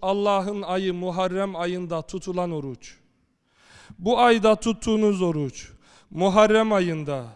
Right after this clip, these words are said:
Allah'ın rızasına nail olabilmek için şunu diyebilmek, şunu anlayabilmek için, "Ramazan ayında bir ay ya Rabbi,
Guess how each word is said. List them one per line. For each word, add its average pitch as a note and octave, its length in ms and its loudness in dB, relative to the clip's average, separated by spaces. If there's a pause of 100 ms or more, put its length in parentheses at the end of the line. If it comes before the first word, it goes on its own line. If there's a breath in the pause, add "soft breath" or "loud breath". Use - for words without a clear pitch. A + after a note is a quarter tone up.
(380 soft breath)
Allah'ın A3 640 4
rızasına A3 720 0
nail G#3+ 320 0
olabilmek A3 640 -2
için D#3+ 360 -8 (560 soft breath)
şunu A#3+ 440 0
diyebilmek, G3 720 2
şunu A3 300 0
anlayabilmek G#3+ 840 2
için, D3 460 -8 (1500 soft breath)
"Ramazan A3 440 4
ayında A#3 560 2
bir A#3 120 0
ay G#3+ 220 4
ya G#3 240 6
Rabbi, E3 460 -2